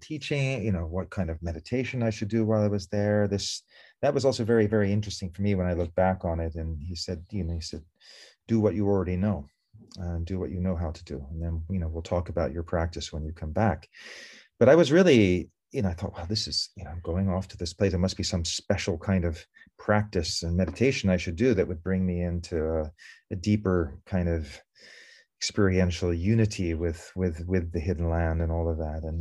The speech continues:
you know, he, he saw me sort of hungering for some special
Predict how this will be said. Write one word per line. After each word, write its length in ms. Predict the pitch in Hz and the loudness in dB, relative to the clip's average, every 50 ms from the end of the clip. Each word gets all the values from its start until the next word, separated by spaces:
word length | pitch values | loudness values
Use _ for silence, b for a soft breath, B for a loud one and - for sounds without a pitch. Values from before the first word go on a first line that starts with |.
| 78 - - | -6 -4 -4
you 60 | 104 | -2
know, 200 | 92 82 85 95 | -2 -2 -4 -6
he, 280 | 92 - 101 95 87 82 B B B B B B | -6 -4 -4 -4 -4 -6 B B B B B B
he 100 | B 107 | B -6
saw 240 | 104 - 113 120 123 | 0 4 6 6 6
me 160 | 117 101 90 | 6 6 4
sort 200 | 82 - - 87 | 2 0 0 -2
of 80 | 87 - | -2 -2
hungering 520 | - - 135 139 117 101 87 80 78 80 80 | -2 0 2 2 2 2 2 2 0 -2 -8
for 420 | - - 87 85 82 82 82 82 - _ _ B B B B B B B B B | -8 -4 -2 0 0 0 -2 -4 -10 _ _ B B B B B B B B B
some 240 | - 98 90 85 | -6 -4 -4 -4
special 480 | 80 - - - 92 - - 98 82 78 | -4 -2 0 0 0 0 0 -2 -2 -2